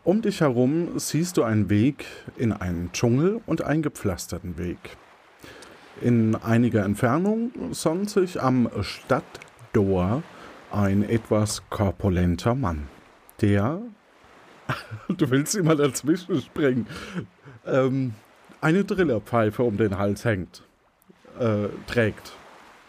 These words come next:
Dann würde ich mal sagen, springt der Mann auf, bläst in seine Drillerpfeife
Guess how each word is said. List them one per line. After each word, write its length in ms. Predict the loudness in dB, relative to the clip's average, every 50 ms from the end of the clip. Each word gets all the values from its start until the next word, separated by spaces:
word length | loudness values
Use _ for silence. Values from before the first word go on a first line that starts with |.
| -20 _ _ -20 -20 -20 _ _ _ _ 0
Dann 180 | 0 0 2 2
würde 140 | 2 2 2
ich 120 | 2 0 0
mal 120 | 0 0
sagen, 600 | 0 0 0 2 2 0 -2 -2 -2 0 0 -2 -4
springt 580 | -6 -4 0 2 2 2 0 -2 -6 -2 0
der 100 | 2 2 4
Mann 200 | 2 2 0 -2
auf, 440 | -2 0 2 2 2 0 -4 -14 -12 -2
bläst 500 | 0 2 4 4 2 2 -2 -4 -6 -6
in 140 | -4 -4 -2
seine 400 | 2 2 2 2 2 0 0 -2 -2
Drillerpfeife 1040 | 0 2 2 2 2 2 -2 -2 -4 -6 -4 -4 -2 -2 -4 -2 0 0 2 0 0